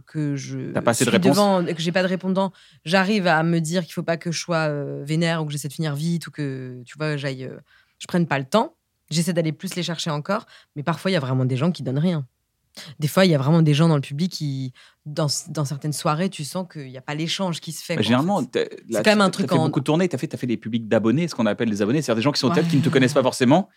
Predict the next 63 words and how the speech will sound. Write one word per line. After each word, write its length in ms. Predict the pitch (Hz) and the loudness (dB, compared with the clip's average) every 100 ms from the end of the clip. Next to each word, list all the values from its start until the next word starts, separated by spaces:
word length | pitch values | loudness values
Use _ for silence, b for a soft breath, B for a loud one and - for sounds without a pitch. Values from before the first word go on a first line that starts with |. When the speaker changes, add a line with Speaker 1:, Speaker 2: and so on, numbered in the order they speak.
| 202 | -18
Speaker 1:
Ouais. 60 | 214 196 180 | -12 -8 -4
Speaker 2:
et 40 | |
qui 160 | 160 120 | 2 4
viennent 300 | 117 151 151 | 8 8 8
en 80 | 110 | 8
mode, 280 | 131 143 107 | 8 6 4
bon, 180 | 98 | 6
Speaker 1:
Ah 40 | 139 | 6
Speaker 2:
je 60 | |
viens 80 | 131 | 6
voir 220 | 117 139 117 | 6 8 8
un, 120 | 104 | 6
Speaker 1:
ouais. 60 | 101 | 2
Speaker 2:
une 100 | 135 | 0
prestation, 440 | 123 147 139 156 | -2 0 0 -2
quoi. 60 | - 202 | 2 2
Speaker 1:
Franchement, 260 | 208 226 | 4 4
il 60 | 220 | 6
y 40 | |
a 60 | 151 | 4
vraiment 240 | 147 175 | 4 4
une 100 | 175 | 4
date 160 | 175 170 | 2 0
que 80 | 160 | -2
j'ai 100 | 156 | -2
faite, 160 | 170 | -2
je 60 | 147 | -2
dirai 160 | 139 127 | -4 -4
pas 100 | 139 | -2
la 120 | 143 | -2
ville, 180 | 151 147 | -2 -4
mais 220 | 127 123 | -4 -6
j'ai 100 | 127 | -8
faite 240 | 151 147 | -8 -8
et 20 | |
je, 200 | 127 135 | -8 -8
je 160 | 127 135 | -8 -8
me 120 | 135 | -8
suis, 200 | 127 - | -8 -10
en 80 | 135 | -10
fait, 200 | - 147 - | -8 -8 -6
j'avais 220 | 123 120 | -8 -10
au 40 | |
bout 120 | 120 131 | -14 -16
de 60 | |
dix 120 | 120 139 | -8 -4
minutes 200 | 143 127 _ - | -4 -6 _ -10
envie 160 | 131 123 | -8 -8
de 60 | |
dire, 160 | 117 123 | -8 -6
bah, 300 | 120 110 78 | -4 -4 -6
franchement, 380 | - - - 131 | -12 -16 -10 -10
vous 180 | 120 120 | -8 -10
avez 100 | 113 | -12
pas 140 | - | -12
envie 220 | 120 120 | -14 -12
de 80 | 123 | -10
rentrer 280 | 120 120 - | -10 -10 -10
dans 100 | 123 | -10
mon 120 | 123 | -6
univers, 420 | 131 180 202 175 | 0 4 6 6
donc, 160 | 135 | 6
euh, 80 | 131 | 6